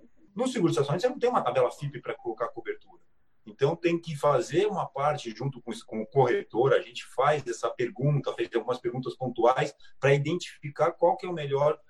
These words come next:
valor da cobertura a ser contratada. Claro que a gente passa a média de mercado,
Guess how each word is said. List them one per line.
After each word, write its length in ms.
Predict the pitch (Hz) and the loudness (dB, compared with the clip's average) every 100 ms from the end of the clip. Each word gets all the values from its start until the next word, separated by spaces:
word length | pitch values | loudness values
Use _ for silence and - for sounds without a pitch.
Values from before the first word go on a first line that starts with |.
| _ _ - | _ _ -6
valor 480 | 135 135 127 156 185 170 | 0 2 2 2 0 0
da 100 | 165 | -4
cobertura 440 | 143 139 135 139 | -4 -6 -6 -8
a 20 | 127 | -8
ser 180 | 127 120 | -8 -10
contratada. 800 | 120 110 95 - 98 92 90 - - | -10 -6 -6 -4 -6 -6 -14 -20 -4
Claro 300 | 196 180 123 | 0 2 0
que 80 | |
a 20 | 117 | -10
gente 140 | 107 | -6
passa 220 | 120 - | -6 -6
a 20 | |
média 180 | 113 107 | -8 -8
de 80 | 110 | -8
mercado, 800 | 131 143 139 143 143 110 107 | -10 -8 -4 0 0 -2 -6